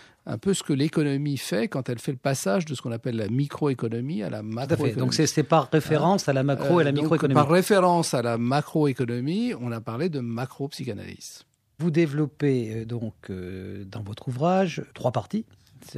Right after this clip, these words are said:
Speaker 2: extrêmement intéressante. D'abord l'individu, ensuite le groupe et, ce qui manque pas de sel, des études de cas. Avec, je, je dis ce qui est en entame des matières,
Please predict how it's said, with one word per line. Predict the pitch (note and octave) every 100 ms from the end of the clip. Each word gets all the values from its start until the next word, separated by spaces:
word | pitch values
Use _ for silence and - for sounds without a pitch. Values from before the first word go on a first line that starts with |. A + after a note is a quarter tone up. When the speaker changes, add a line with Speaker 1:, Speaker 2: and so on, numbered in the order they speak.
| B2 A2+
Speaker 2:
extrêmement | - D#3 C#3
intéressante. | A#2+ A2 G2 - G3 - _ _ _
D'abord | C3 D3 C3+
l'individu, | B2 A2+ A#2+ F3 A3+ _ _ _ _ _ -
ensuite | C3+ - A#2+ -
le | A2+
groupe | A#2 G3 - - _ _ _
et, | G#3+ A#3+ - _ -
ce |
qui | - B2+
manque | A#2+ A#2
pas | - C3+ A2+
de | A#2
sel, | - G3 A3 G3 - _
des | B2+
études | D3 G#3 D3
de | D3+
cas. | - G2 - - _ _ -
Avec, | A2+ C#3+ - C3+
je, | B2 C3
je | B2 A2+
dis | A2+ D#3 C3+
ce | -
qui | B2+ B2+ B2+ B2+
est | A2+
en | G#2+
entame | A2 B2
des | A2
matières, | G#2+ G2+ D3+ F3+